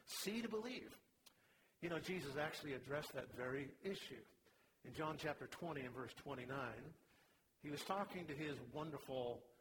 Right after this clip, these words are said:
pessimistic disciple, Thomas, a good man, but boy, he was, uh, Mister Downer for sure. Jesus said to him, "Thomas, because thou hast seen me, thou hast believed."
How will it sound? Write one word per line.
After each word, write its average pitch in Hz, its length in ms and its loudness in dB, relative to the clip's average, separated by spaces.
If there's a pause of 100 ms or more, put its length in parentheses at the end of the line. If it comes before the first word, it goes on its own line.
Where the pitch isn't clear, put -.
(140)
pessimistic 143 680 -2 (580)
disciple, 135 500 2 (120)
Thomas, 135 460 -2 (100)
a 123 120 -12
good 180 220 0
man, 123 340 0
but 123 180 0 (400)
boy, 139 220 0
he 147 200 -2
was, 139 300 -4
uh, 120 180 -2 (100)
Mister 135 240 -6
Downer 117 420 -2
for 117 140 -10 (100)
sure. 117 280 -4 (800)
Jesus 165 400 0
said 170 200 2
to 156 80 4
him, 147 240 0
"Thomas, 147 500 2 (1300)
because 233 360 0
thou 285 160 4
hast 165 260 2 (100)
seen 139 300 -2
me, 247 320 -2 (880)
thou 110 120 -2
hast 151 240 0
believed." 180 540 -2